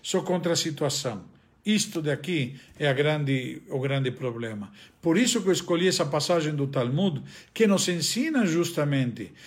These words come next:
que, apesar de tudo, Beit Shammai e Beit Hillel casaram entre si, porque isso nos ensina a grandeza de Beit Shammai e Beit Hillel. Nos ensina a grandeza de, deles, porque você dá tua filha só para alguém,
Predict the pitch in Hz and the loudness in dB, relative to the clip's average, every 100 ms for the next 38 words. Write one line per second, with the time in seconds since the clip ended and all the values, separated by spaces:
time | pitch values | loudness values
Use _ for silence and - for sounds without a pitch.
0 | - - 190 175 185 170 135 247 311 247 | -20 0 4 4 4 4 6 4 6 2
1 | 170 233 247 208 196 160 185 185 185 180 | 0 0 2 2 0 4 2 4 0 2
2 | 226 247 220 202 190 180 190 220 208 175 | 4 4 4 4 4 4 4 4 4 4
3 | 185 185 175 156 147 139 139 233 220 147 | 4 2 0 -2 -2 -2 0 0 0 0
4 | - - - _ 170 143 190 190 175 165 | -6 -18 -20 _ -4 -2 0 0 -2 -4
5 | 147 143 - 180 165 156 156 139 151 151 | -4 -4 -4 -4 -4 -4 -2 0 0 0
6 | 147 135 170 214 180 120 101 - - _ | -2 2 4 6 4 -2 -6 -10 -20 _
7 | _ 143 135 135 131 - 123 120 113 113 | _ -4 0 0 0 -2 -2 -4 -4 -6
8 | 110 120 110 104 98 - - - 202 170 | -8 -8 -8 -8 -12 -20 -16 -2 0 2
9 | 190 170 226 240 220 190 190 180 185 240 | 0 0 2 2 4 2 2 4 6 6
10 | 196 202 202 190 160 170 214 240 180 131 | 6 4 2 0 0 6 6 6 2 0
11 | - - _ _ 180 165 180 160 156 202 | -4 -16 _ _ -2 0 0 0 2 2
12 | 151 180 180 156 - 196 175 139 - 175 | 4 2 4 0 0 -4 0 -2 0 0
13 | 151 143 139 147 160 135 | 0 -2 -2 -2 -2 -2